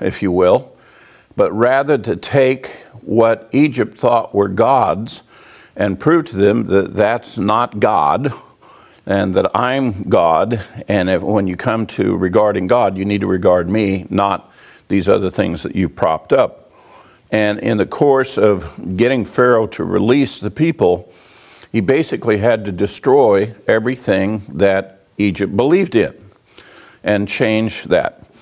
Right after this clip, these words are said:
By the way, let me just tell you from the standpoint of a,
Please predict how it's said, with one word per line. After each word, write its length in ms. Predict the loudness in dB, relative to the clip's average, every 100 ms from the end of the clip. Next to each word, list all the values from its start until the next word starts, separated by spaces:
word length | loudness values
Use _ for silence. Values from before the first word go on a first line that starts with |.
| -20 -20 _ -8
By 240 | -2 0
the 80 | 2
way, 280 | 4 4 2
let 300 | -2 0 0
me 120 | 0
just 300 | 0 0 -2
tell 220 | -2 0 2
you 280 | 0 -4
from 300 | -4 -4 -2
the 80 | -2
standpoint 640 | -2 0 0 0 -2 0 2
of 140 | 2
a, 180 | 2 0